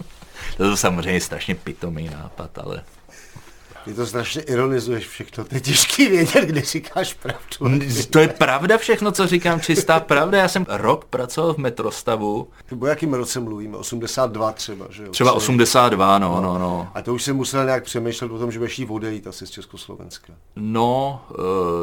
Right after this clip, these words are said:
Speaker 1: jistě, no. To jsem, já už jsem o tom uvažoval, upřímně řečeno, na tom Gimplu. Takže já jsem vlastně jako se vystěhoval, vystěhoval legálně s tím, že jsem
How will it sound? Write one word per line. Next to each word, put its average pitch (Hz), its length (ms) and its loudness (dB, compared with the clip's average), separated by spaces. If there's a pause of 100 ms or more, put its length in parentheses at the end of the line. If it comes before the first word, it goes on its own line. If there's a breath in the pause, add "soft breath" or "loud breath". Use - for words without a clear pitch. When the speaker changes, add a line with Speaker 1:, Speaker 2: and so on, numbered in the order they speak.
(100)
Speaker 1:
jistě, 95 520 -2
no. 80 220 -6
To 90 100 -6
jsem, 110 180 0
já 98 120 4
už 98 120 0
jsem 131 160 2
o 110 60 6
tom 127 180 0
uvažoval, 110 460 4
upřímně 120 360 0
řečeno, 110 280 0
na 113 60 4
tom 123 200 -2
Gimplu. 90 520 -2 (360 soft breath)
Takže 78 260 -6
já 85 140 -4
jsem 107 140 -2
vlastně 92 300 -4
jako 92 200 -4
se 104 140 0
vystěhoval, 92 960 0
vystěhoval 92 640 -2
legálně 87 500 -4 (100)
s - 120 -16
tím, 82 180 -8
že 85 80 -8
jsem 87 280 -6